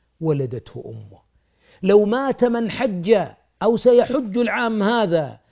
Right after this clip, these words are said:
مات بعد الحج بشهر لا يسأل إلا عن ذنوب هذا الشهر، أما ما قبله من ستين عام أو أكثر إن كان الحج مبرورا فقد هدم الحج ما كان قبله.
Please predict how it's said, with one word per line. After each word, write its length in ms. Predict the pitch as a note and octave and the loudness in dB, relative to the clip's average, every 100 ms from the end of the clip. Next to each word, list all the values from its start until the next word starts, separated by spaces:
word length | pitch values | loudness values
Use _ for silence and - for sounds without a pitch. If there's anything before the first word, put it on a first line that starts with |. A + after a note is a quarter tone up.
| _ _ | _ _
مات 520 | F3 G3 C4+ C#4 - | -2 0 0 -2 0
بعد 360 | B3 A#3 G#3+ G#3+ | 0 0 -2 -4
الحج 480 | A3+ - B3 F#3+ A#3 | -4 -4 -6 -4 -4
بشهر 680 | A3+ G3 C#4 C4+ D#4 D#4+ - _ _ _ _ | -4 0 2 4 2 0 -12 _ _ _ _
لا 220 | D#3 F3 | -6 -4
يسأل 640 | F3 A3 - - G3+ F3+ G#3+ | -4 -4 -8 -10 -8 -8 -8
إلا 260 | G3+ F#3+ F3 | -8 -6 -8
عن 280 | C#3+ F3 | -8 -8
ذنوب 380 | D#3 E3+ E3+ C#3+ | -6 -6 -6 -6
هذا 340 | D3 C#3+ C#3 B2+ | -6 -6 -8 -10
الشهر، 460 | - D#3+ A#2 A2+ - _ _ _ _ - | -10 -8 -8 -12 -18 _ _ _ _ -14
أما 280 | F3 F#3 F#3 | -10 -8 -6
ما 160 | G3 F#3+ | -8 -6
قبله 460 | - G3 G3 F3 | -4 -4 -4 -4
من 180 | D#3+ E3+ | -4 -8
ستين 520 | - E3+ _ F3+ D#3+ | -10 -12 _ -10 -8
عام 380 | D3 C#3+ D#3+ C#3 | -10 -10 -10 -10
أو 200 | C#3+ E3 | -10 -10
أكثر 400 | D3+ - D3+ D3 - _ _ _ _ _ | -12 -12 -14 -14 -20 _ _ _ _ _
إن 140 | D#3 D#3+ | -8 -6
كان 300 | E3 F3 D#3 | -4 -4 -4
الحج 440 | C#3 - D3+ B2+ | -8 -10 -10 -8
مبرورا 640 | D3+ D3 C#3 D#3 C#3+ C#3 C3 | -6 -6 -8 -8 -6 -8 -10
فقد 300 | B2+ C#3 B2+ | -12 -10 -10
هدم 320 | A#2 D3 C3+ | -8 -6 -8
الحج 440 | B2+ A2+ C#3 A#2 B2 | -10 -12 -14 -12 -12
ما 240 | A#2+ A#2 | -12 -14
كان 320 | A2+ A#2 A2 G#2+ | -16 -20 -20 -20
قبله. 340 | - G#2 G#2 | -20 -20 -20